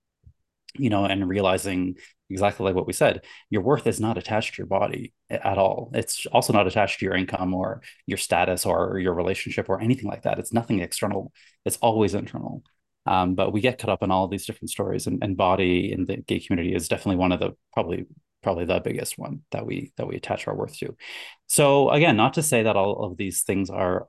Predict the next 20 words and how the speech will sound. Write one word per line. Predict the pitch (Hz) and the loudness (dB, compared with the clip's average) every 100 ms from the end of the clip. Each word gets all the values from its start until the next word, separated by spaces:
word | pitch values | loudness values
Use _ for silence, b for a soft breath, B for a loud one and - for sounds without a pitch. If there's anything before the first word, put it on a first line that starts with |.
| - | -10
are | 90 | -10
bad. | - 117 147 90 - 113 - | -2 2 2 2 0 -8 -4
I | 92 | -2
mean, | 92 92 | -2 -4
like, | 87 - | -6 -6
posting | 101 - 95 90 | -6 -4 -4 -2
the, | 90 98 | -2 -4
the | - | -6
thirst | - 98 - | -6 -6 -6
traps, | - - | -8 -4
right? | 143 | -2
Like, | 139 135 | -2 -2
it's, | - - - - | -6 -6 -14 -4
it | 147 | -4
can | - 147 | 0 0
be | 151 | 0
fun. | - 101 104 107 - | 2 2 2 0 -6
I | - 107 | -4 -2
enjoy | 107 95 90 92 | 0 0 2 2
it. | 92 131 | 0 -2